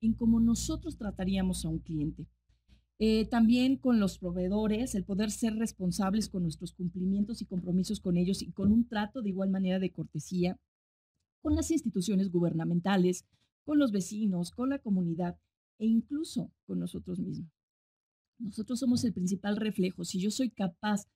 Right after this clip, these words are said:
de maltratar a una persona, pues seguramente también me maltrato a mí misma, ¿no? Entonces, todo empieza siempre en uno. Si yo soy capaz de tener una ar-, este, relación armónica conmigo o busco de alguna manera ser una persona de bien para mí misma, voy a poder llevar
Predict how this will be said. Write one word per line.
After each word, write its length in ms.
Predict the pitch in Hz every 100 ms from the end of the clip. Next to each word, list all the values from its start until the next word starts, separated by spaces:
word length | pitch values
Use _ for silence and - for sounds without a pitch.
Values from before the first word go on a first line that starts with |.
| _ _ _ _ -
de 140 | 208
maltratar 500 | 196 185 202 196 254
a 40 |
una 200 | 277 247
persona, 560 | 190 170 170 202 220 240
pues 120 | 190
seguramente 600 | 202 196 226 233 233 240
también 340 | 240 190 202 208
me 60 | 214
maltrato 440 | 190 175 185 202
a 40 |
mí 100 | 202
misma, 380 | 190 185 190 170
¿no? 240 | 185 208 233 _ -
Entonces, 460 | 208 214 233 240 - _
todo 160 | - 294
empieza 380 | 302 277 269 277
siempre 400 | - 233 226 220
en 100 | 196
uno. 280 | 208 196 170
Si 200 | - 202
yo 260 | 202 254 269
soy 280 | - 262 240
capaz 360 | 226 - 240
de 80 | 208
tener 220 | - 196
una 300 | 208 214 196 -
ar-, 260 | 180 185 -
este, 540 | 185 175 - 170 170 - _ _ _ _
relación 440 | 214 214 208 247 240
armónica 480 | 208 220 233 214
conmigo 580 | - 202 226 254 196 180
o 180 | 196 202
busco 460 | 196 277 330 - 214
de 60 | 190
alguna 240 | 185 214
manera 340 | 202 185 202
ser 240 | 208 214 208 _ _
una 180 | 220 226
persona 360 | 220 202 240 226
de 100 | 185
bien 220 | 190 208
para 180 | 202 170
mí 140 | 185
misma, 340 | 214 233 202 196
voy 160 | 185
a 80 | 190
poder 240 | 180 185 180
llevar 280 | 185 180